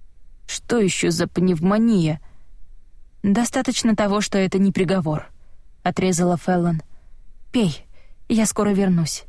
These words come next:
Она поспешила в мастерскую и принялась собирать всё необходимое. А когда в дом вошёл Малик с двумя свёртками, сообщила ему:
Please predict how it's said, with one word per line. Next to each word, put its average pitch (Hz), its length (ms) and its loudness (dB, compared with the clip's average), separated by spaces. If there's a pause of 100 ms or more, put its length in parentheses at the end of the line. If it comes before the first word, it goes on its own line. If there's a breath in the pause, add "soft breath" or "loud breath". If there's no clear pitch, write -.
(880)
Она 196 220 4
поспешила 190 600 0
в 165 100 0
мастерскую 202 760 0 (440 loud breath)
и 196 80 2
принялась 202 480 2
собирать 208 440 0
всё - 260 0
необходимое. 180 840 2 (680)
А 185 80 0
когда 202 320 0
в 196 80 0
дом 226 240 4
вошёл 202 360 2
Малик 196 460 2
с 165 40 0
двумя 190 360 2
свёртками, 208 580 0
сообщила 202 540 2
ему: 147 360 -2